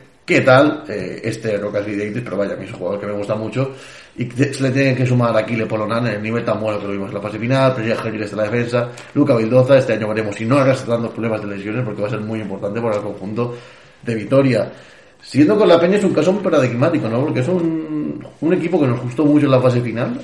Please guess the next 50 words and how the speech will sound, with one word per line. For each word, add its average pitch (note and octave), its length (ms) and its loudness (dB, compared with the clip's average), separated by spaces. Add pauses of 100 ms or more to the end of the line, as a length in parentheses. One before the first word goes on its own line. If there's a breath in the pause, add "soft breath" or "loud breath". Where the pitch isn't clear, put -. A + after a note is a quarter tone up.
a - 60 -4
pas-, A2+ 320 -2
a A2 80 -4
pesar B2 220 0
de B2 80 0
contrabajas B2+ 400 2
que B2 80 -6
tenían, C3+ 440 0 (380 loud breath)
y - 60 -10
venían C3+ 360 0
con F3+ 200 2
un E3+ 260 2
equipo D3 340 0
súper - 300 -4
joven, D3+ 640 4
con A2 120 0
jugadores G#2+ 340 -2
del G#2+ 120 -4
dos G2 140 -6
mil, B2 240 0
dos G#2+ 120 -4
mil G#2+ 180 -6
uno, C3+ 420 0 (560 loud breath)
mm, B2 80 -4
muchísima C3 640 4
juventud, B2+ 600 2 (100)
y C3 80 2
nos A#2+ 220 0
hemos C3 140 2
plantado C#3 420 6
en C3+ 60 2
este B2+ 200 -2
principio B2+ 320 2
de - 20 6
A B2+ 40 0
C A#2+ 80 2
B E3 340 0
con, F2 480 -8
con - 140 -12
un B2+ 320 -4
equipo A#2+ 260 -2
plagado G2+ 480 0
de F2+ 80 -6
veteranía, - 580 -6
con F2+ 160 -12
Ferran F2 300 -12
Basas, A#2 440 0
con - 140 -12
Pau - 160 -10
Rivas, C3 460 4